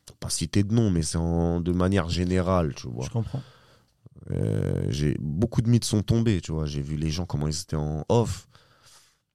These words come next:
Speaker 1: Ah, ça piquait des fois, tu vois. Je dis, ah ouais, il est comme ça, lui. Ah, ok, bon, ok, ok, ok, ok. Et moi, j'étais très, bon. Vas-y, c'était,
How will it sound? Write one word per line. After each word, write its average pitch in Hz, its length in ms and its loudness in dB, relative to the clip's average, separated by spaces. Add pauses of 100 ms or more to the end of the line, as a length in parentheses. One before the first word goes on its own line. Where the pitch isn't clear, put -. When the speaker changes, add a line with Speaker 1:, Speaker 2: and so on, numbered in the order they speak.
(240)
Speaker 1:
Ah, - 40 -16 (400)
ça - 220 -14
piquait 127 380 0
des 98 120 0
fois, 82 280 0
tu 67 120 -8
vois. 64 160 -4
Je - 60 -10
dis, - 140 -8
ah 58 200 -2
ouais, 71 320 -4
il - 80 -8
est - 100 -16
comme - 160 -8
ça, - 240 -6
lui. - 140 -4 (720)
Ah, - 80 -4
ok, 113 380 -2
bon, 104 300 -4
ok, 117 260 -4 (120)
ok, - 240 -6
ok, - 300 -6
ok. - 140 -8
Et 50 140 -2
moi, 107 160 0
j'étais - 240 -8
très, 110 640 2
bon. 92 260 -2 (1120)
Vas-y, 98 140 -2
c'était, 69 540 -2